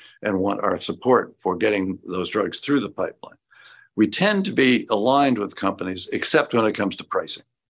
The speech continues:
uh, because we obviously want drugs that are affordable, uh, and we want drugs that Medicare can afford. So we basically,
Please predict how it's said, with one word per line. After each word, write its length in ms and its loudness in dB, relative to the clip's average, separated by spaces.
uh, 100 2
because 640 4
we 300 6
obviously 540 2
want 240 0
drugs 340 0
that 140 -4
are 120 0
affordable, 640 0
uh, 320 4
and 160 -4
we 140 2
want 240 -2
drugs 340 0
that 280 -12
Medicare 540 -2
can 140 -8
afford. 400 -8
So 160 4
we 220 2
basically, 920 -2